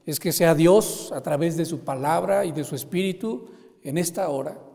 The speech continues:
el que consuele el corazón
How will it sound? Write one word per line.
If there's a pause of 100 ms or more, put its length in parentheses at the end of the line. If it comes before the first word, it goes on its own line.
(720)
el
que
consuele
el
corazón